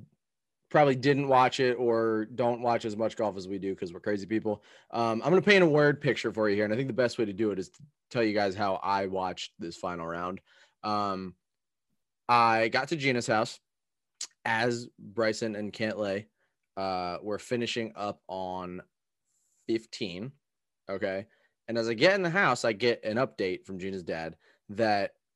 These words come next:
Patrick Cantlay, after being told by officials that his group needs to speed up a little bit,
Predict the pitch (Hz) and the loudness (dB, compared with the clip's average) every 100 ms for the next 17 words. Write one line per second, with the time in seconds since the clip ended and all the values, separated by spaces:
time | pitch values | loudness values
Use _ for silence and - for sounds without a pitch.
0 | _ _ _ _ _ _ _ _ 135 151 | _ _ _ _ _ _ _ _ 2 2
1 | 160 170 165 120 107 104 110 _ _ _ | 2 4 4 4 2 0 -4 _ _ _
2 | _ _ _ - 113 - 123 117 110 - | _ _ _ -2 -2 0 2 2 -2 -6
3 | 107 135 131 135 170 196 156 165 135 247 | -2 0 0 4 4 6 6 4 4 2
4 | 285 120 107 110 - _ - 123 120 117 | 2 2 0 -4 -14 _ -2 0 2 0
5 | 113 156 135 143 123 110 110 - 127 123 | 0 0 2 -2 -2 -6 -10 -6 0 2
6 | 151 107 95 90 87 87 - | 2 0 -6 -6 -6 -8 -10